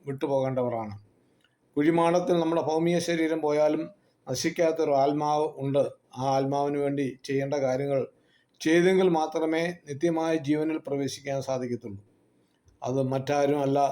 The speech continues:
മനുഷ്യവർഗത്തിൻ്റെ പാപത്തിന് പരിഹാരത്തിനായി കാൽവറിയിൽ നമ്മുടെ പാപങ്ങളെ വഹിച്ച് മരിച്ച് അടക്കപ്പെട്ട് ഉയർത്തെഴുന്നേറ്റ്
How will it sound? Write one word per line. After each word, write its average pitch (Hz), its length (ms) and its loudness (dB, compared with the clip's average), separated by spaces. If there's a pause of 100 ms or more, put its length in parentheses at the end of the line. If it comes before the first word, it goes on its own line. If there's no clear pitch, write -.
(180)
മനുഷ്യവർഗത്തിൻ്റെ 143 680 -4
പാപത്തിന് 147 540 0
പരിഹാരത്തിനായി 143 800 0 (520)
കാൽവറിയിൽ 156 580 2
നമ്മുടെ 151 220 -4
പാപങ്ങളെ 156 560 0
വഹിച്ച് 151 420 0 (260)
മരിച്ച് 143 420 -4 (240)
അടക്കപ്പെട്ട് 143 600 -4 (1040)
ഉയർത്തെഴുന്നേറ്റ് 160 840 2